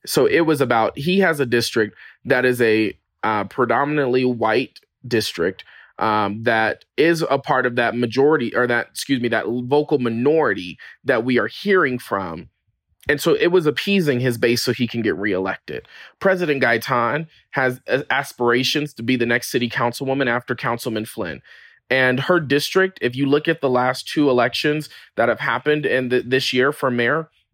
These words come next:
they're swinging Republican. That is telling me that she is trying to signal to a base out there of saying she is tough on crime. She's, she supports the police. Doctor Olson, uh,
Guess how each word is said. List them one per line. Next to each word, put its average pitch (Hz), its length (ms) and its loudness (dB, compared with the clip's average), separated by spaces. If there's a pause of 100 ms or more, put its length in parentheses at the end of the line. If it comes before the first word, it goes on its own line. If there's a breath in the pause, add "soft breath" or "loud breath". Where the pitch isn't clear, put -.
(380)
they're 147 220 2
swinging 165 540 2
Republican. 123 760 -4 (560 soft breath)
That 156 420 0
is 156 160 -2
telling 123 420 0
me 165 200 2
that 107 180 0
she 185 240 -2
is 175 100 2
trying 127 340 -2
to 113 60 -4
signal 131 440 -4
to 117 160 0
a 107 40 -2
base 131 320 0
out 101 220 -2
there 98 300 -2 (320 loud breath)
of 120 120 0
saying 117 220 0
she 131 220 0
is 117 100 0
tough - 300 -2
on 143 180 2
crime. 123 480 0 (220 loud breath)
She's, 120 360 -4
she - 220 -2
supports 139 480 -2
the 131 100 -4
police. 101 540 -6 (460 loud breath)
Doctor 147 420 2
Olson, 120 440 -2 (640)
uh, 123 220 0